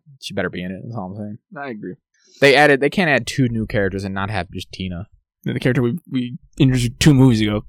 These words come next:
Speaker 1: Right.
Speaker 2: She gotta be in all five. I think we did five of these.
Speaker 1: Yeah, I'm all for it, though. I don't care.
Speaker 2: That's fine. Uh, there better be some fucking
Speaker 1: I don't
Speaker 2: sick
Speaker 1: mind.
Speaker 2: ass
Speaker 1: Again,
Speaker 2: animals.
Speaker 1: people have, people really got a lot of,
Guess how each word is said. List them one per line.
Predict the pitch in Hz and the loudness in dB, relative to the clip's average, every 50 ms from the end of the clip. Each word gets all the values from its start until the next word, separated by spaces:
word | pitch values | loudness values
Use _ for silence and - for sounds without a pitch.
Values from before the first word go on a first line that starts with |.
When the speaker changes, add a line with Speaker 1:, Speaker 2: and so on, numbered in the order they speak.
| - | -10
Speaker 1:
Right. | 98 98 104 - - | -10 -10 -10 -10 -14
Speaker 2:
She | - - - | -18 -8 -4
gotta | - 135 123 | -2 0 0
be | 120 | 0
in | 113 107 | -2 -2
all | 104 | -4
five. | - - 127 127 120 113 110 - _ _ _ _ _ _ _ _ _ _ _ _ _ _ _ - | -4 -4 -2 -2 -2 -2 -4 -6 _ _ _ _ _ _ _ _ _ _ _ _ _ _ _ -18
I | |
think | - 233 214 185 | -8 -2 0 2
we | 120 | 2
did | 92 - | 2 0
five | - - - - 127 160 135 | -4 -4 -2 2 2 4 2
of | 98 - | 2 -2
these. | - - 143 - - - - _ _ _ | -8 -12 -14 -14 -16 -18 -20 _ _ _
Speaker 1:
Yeah, | 113 143 202 - - _ _ _ _ - | -6 -6 -6 -8 -12 _ _ _ _ -10
I'm | 110 143 127 | -6 -4 -4
all | 117 117 | -4 -6
for | - - 107 110 98 | -6 -4 -4 -4 -4
it, | - | -4
though. | - 73 90 | -8 -10 -10
I | 113 | -10
don't | 117 95 - | -12 -10 -10
care. | - 95 92 87 - _ _ _ - - - - | -8 -8 -8 -10 -12 _ _ _ -20 -20 -18 -14
Speaker 2:
That's | - 69 - - | -14 -14 -12 -10
fine. | - 62 53 60 | -10 -8 -6 -2
Uh, | 110 131 | 0 4
there | 147 190 175 | 6 6 6
better | 147 151 147 127 117 | 6 6 6 6 4
be | - 185 | 2 -2
some | - - 113 98 | -4 -4 -8 -10
fucking | - - - 156 - - 90 - | -10 -8 -6 -6 -6 -8 -10 -12
Speaker 1:
I | - 95 | -8 -6
don't | 92 - | -4 -4
Speaker 2:
sick | - - - 151 | -2 0 0 0
Speaker 1:
mind. | - 120 | 0 0
Speaker 2:
ass | 104 107 110 120 | -2 -4 -4 -6
Speaker 1:
Again, | 110 110 123 113 | -6 -2 0 0
Speaker 2:
animals. | 104 101 110 | 0 0 0
Speaker 1:
people | 139 147 143 160 156 147 127 | 0 0 2 2 2 2 2
have, | - - - | -2 -4 -2
people | - 160 143 143 135 123 | -2 0 0 0 -2 0
really | 127 139 135 131 | 0 0 0 0
got | 131 120 117 | 0 0 0
a | |
lot | 117 120 120 117 | 0 -2 -2 -2
of, | 113 | -4